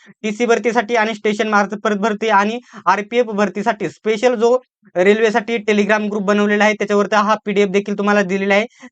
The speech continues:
ते बघून घ्यायचं आहे. आता या ठिकाणी ही या ठिकाणी शॉर्ट नोटीस, ही पूर्ण जाहिरात अजून आलेली नाही, ही एक छोटी जाहिरात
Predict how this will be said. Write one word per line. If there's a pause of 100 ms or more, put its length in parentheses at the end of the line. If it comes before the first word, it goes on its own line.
ते
बघून
घ्यायचं
आहे. (360)
आता
या
ठिकाणी
ही
या
ठिकाणी
शॉर्ट
नोटीस, (100)
ही
पूर्ण
जाहिरात
अजून
आलेली
नाही, (320)
ही
एक (140)
छोटी
जाहिरात